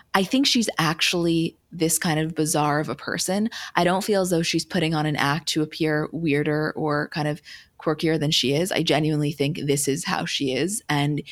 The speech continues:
she was able to kind of manifest that into something that people find to be really enticing or really interesting, or at the very least, something that they are curious about. So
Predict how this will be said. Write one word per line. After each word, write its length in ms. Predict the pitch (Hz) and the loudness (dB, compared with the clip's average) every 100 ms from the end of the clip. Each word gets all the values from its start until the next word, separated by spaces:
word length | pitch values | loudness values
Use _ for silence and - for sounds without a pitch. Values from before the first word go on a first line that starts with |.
| - - | -16 -4
she 160 | 160 | 0
was 160 | 156 151 | 2 2
able 180 | 143 147 | 2 0
to 60 | |
kind 180 | 147 139 | -2 -2
of 80 | 165 | 0
manifest 580 | 147 139 160 143 170 - | 0 0 -2 -2 -2 0
that 220 | 151 - | 0 0
into 220 | 147 165 | -4 -4
something 320 | - 139 151 | -4 -2 -2
that 100 | 151 | -2
people 220 | 165 151 | -2 -4
find 220 | 147 147 170 | -2 -2 -2
to 80 | |
be 320 | 170 147 156 - - - | -2 -2 -2 -6 -20 -8
really 300 | 147 151 143 | -2 2 2
enticing 560 | 143 - 98 - 147 156 | 0 0 -4 -2 -2 0
or 80 | 147 | 0
really 240 | 143 131 | 0 0
interesting, 580 | - 147 - 170 180 180 | -2 -2 0 0 -2 -2
or 420 | - 139 135 - - - - | -2 -2 -2 -4 -12 -20 -8
at 120 | 151 | -4
the 60 | 143 | 0
very 260 | 143 143 143 | 2 2 2
least, 280 | 139 143 | 2 0
something 280 | - 143 143 | 0 -2 -2
that 120 | 143 | -4
they 120 | - 135 | -2 -4
are 80 | |
curious 440 | - - 131 143 190 | -4 -4 -2 -2 -2
about. 320 | 202 233 269 - - - - | -2 0 -4 -8 -20 -20 -6
So 560 | - 180 156 143 160 | 0 2 4 2 -2